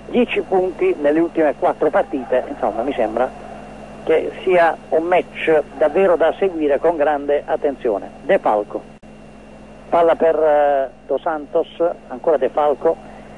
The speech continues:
Il Bari poi giocherà la settimana di Pasqua giovedì alle venti e quarantacinque, giovedì della prossima settimana contro il Livorno.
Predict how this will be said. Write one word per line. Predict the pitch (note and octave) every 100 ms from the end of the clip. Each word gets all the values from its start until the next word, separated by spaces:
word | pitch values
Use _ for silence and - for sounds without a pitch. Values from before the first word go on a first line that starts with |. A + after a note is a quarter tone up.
| -
Il | G#3
Bari | G3+ F3+
poi | G3+ F#3 E3 D#3+ - - - - - - - - -
giocherà | D#3 - F#3+
la | F3+
settimana | F3 F3+ E3
di | D#3
Pasqua | F#3+ - D#3 B2+
giovedì | F3+ F3 F#3 F#3+ - -
alle | C#3
venti | C#3+ F3+ E3+
e |
quarantacinque, | D3 D#3 D#3 E3 G3 G3+ C#3+
giovedì | D3 D#3+
della | D3+ C#3+
prossima | F#3 E3+ D#3+
settimana | C#3 E3+ D3+ C3
contro | F3 F3+ -
il | D#3+
Livorno. | D3+ D3 C3+ C#3 C3